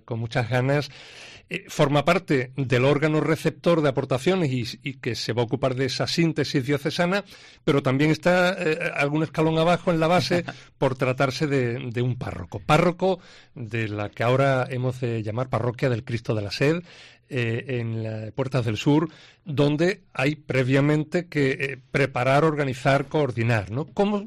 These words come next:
Speaker 1: va-, vamos a descender ese escalón?
Speaker 2: <laughs>
Speaker 1: Vamos a pa-, a partir desde la parroquia.
Speaker 2: De-
Speaker 1: ¿Cómo se plantea, por ejemplo, en el ejemplo este de,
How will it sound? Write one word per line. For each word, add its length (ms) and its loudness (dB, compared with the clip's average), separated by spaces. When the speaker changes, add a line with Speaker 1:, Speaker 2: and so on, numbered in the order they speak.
Speaker 1:
va-, 100 -2
vamos 260 0
a 40 0
descender 460 0
ese 200 -2
escalón? 440 0
Speaker 2:
<laughs> 160 -16
Speaker 1:
Vamos 200 4
a 60 0
pa-, 200 2
a 100 0
partir 280 2
desde 160 4
la 140 0
parroquia. 400 -4
Speaker 2:
De- 100 0
Speaker 1:
¿Cómo 220 2
se 160 0
plantea, 420 2
por 100 2
ejemplo, 300 -2
en 80 -2
el 80 0
ejemplo 480 2
este 260 -2
de, 200 -2